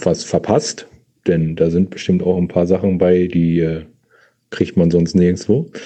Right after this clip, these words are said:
Und, äh, die andere Meinung war, um ein bisschen in die Tiefe zu gehen und vielleicht auch ein bisschen rationaler zu werden, Sex ja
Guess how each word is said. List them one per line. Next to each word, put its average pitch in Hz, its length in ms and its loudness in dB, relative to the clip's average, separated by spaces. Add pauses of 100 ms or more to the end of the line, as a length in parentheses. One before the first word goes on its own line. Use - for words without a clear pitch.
(760)
Und, 110 440 4
äh, 95 360 4 (1200)
die 95 180 4
andere 107 240 4
Meinung 120 340 2
war, 135 300 2 (800)
um 90 300 4
ein 85 40 0
bisschen 92 260 0
in 87 120 0
die 82 100 -4
Tiefe 104 300 -6
zu 107 180 0
gehen 101 260 4
und 87 140 0
vielleicht 90 280 -2
auch 90 100 -4
ein 90 80 -2
bisschen 82 240 -2
rationaler 87 580 2
zu 98 180 -2
werden, 101 440 2 (920)
Sex - 420 -4
ja 113 440 2